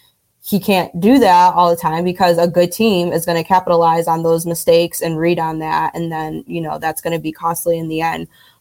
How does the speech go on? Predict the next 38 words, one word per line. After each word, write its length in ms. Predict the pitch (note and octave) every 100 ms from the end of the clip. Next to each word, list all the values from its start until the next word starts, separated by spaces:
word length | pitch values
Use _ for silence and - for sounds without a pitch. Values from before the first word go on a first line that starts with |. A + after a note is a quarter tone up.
| _
But, 300 | G3 F3 -
um, 480 | F#3 F3 E3 E3 - _ -
I 100 | A3
think 480 | B3+ D#4 C#4 C#4+ -
there's 220 | C4+ G3 F#3+
a 40 |
lot 160 | F3+ F3
of 60 |
upside 380 | E3 - F#3 F3+
to 100 | F#3
him. 440 | F3+ F3 F3 F3 - _ _ -
I 60 | E3
think 200 | F#3+ F3+
he's 160 | F#3
really 300 | F3 F3 E3 E3
fat. 440 | - E3+ E3+ - - -
He's 240 | - F3+
great. 460 | E3+ E3 E3+ F3+ - _ _ _ _ -
Um, 580 | F3 D#3+ D#3 D#3 E3+ _ _ _ _ _ _ _
I'm 100 | G3
not 160 | G#3 -
too 160 | A3 F#3
worried 300 | E3+ E3+ E3+
about 260 | E3 E3
him, 400 | E3+ D#3+ D#3+ D#3+ - _ _ _
but, 380 | F3 D#3+ D3+ - -
um, 560 | F3 D#3 C#3+ C#3 - - -
I 140 | E3+
just 240 | F3 E3
hope, 340 | E3+ D#3+ D3+ - _ _
you 100 | F#3
know, 200 | D#3 C#3+
sooner 280 | - F#3 E3
rather 260 | D#3 D#3
than 180 | D3 C#3+
later, 280 | C#3+ C#3+ C#3+
you 220 | - D#3+
know, 300 | D3 C3+ -